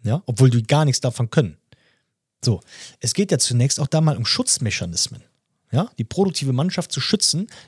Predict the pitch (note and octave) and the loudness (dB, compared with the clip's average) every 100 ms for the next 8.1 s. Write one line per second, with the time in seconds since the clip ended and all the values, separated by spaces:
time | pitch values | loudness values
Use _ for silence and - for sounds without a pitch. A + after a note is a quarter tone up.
0 | - A2+ D3 D#3 C3 C#3+ F3+ F#3+ - E3+ | -6 2 4 4 2 2 2 0 -2 -4
1 | B2 A2+ C3 F3 - - E3 E3 - C#3+ | -6 0 2 2 0 -2 -2 -2 -2 -2
2 | B2+ C3+ C3 C3 A2 E2+ - - - - | -2 0 0 2 0 -4 -10 -8 -8 -8
3 | _ _ _ A#2+ E3 F#3 - G#3+ A#3+ - | _ _ _ 2 2 2 -2 -4 -2 -4
4 | - C#3 - C3+ B2 - E3 G3 F3+ F3+ | -2 -4 -2 -2 -2 -2 0 2 2 -4
5 | - C#3 C3 A2 G2+ F#2+ - F#3 G#3+ A3 | -6 -6 -4 -4 -2 -2 0 2 2 0
6 | - - F3+ F3+ F3+ - - - - G#2+ | -4 -2 -2 -2 -6 -8 -18 -18 -2 2
7 | E3+ - - E3 - C3+ A#2 - A#2 A2 | 2 2 0 0 0 -2 -2 -2 -2 -2